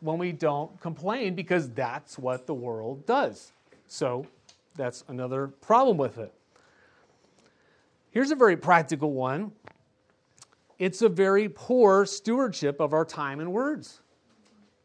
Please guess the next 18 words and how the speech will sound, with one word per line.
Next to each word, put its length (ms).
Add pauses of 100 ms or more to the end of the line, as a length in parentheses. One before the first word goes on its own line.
(160)
I 60
mean, 340
there's 280
any 340
other 300
number 400
of 100
things 320
that 100
we 140
could 260
be 120
saying 440
or 120
doing 400
instead 420
of 100
complaining 600